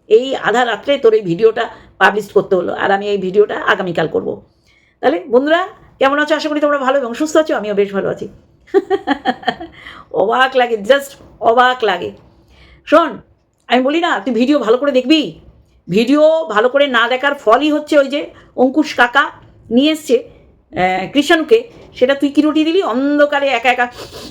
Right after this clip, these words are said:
তোর ওই ঘোড়ার মতন মুখে আর ওই বড় বড় ছিদ্রওয়ালা নাক, তুই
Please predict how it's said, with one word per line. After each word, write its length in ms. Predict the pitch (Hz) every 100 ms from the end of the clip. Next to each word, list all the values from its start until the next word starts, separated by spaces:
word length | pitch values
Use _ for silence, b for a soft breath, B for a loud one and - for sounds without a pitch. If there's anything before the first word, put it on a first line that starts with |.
| -
তোর 160 | 233 277
ওই 100 | 302
ঘোড়ার 480 | 160 196 226 262 294
মতন 220 | 294 302
মুখে 340 | 262 262 285
আর 80 | 269
ওই 180 | 262 240 214 -
বড় 240 | 160 185
বড় 120 | 247 285
ছিদ্রওয়ালা 640 | - 208 240 277 269 269
নাক, 380 | 262 196 254 233 - - - - - - - - - _ -
তুই 400 | 277 285 302 330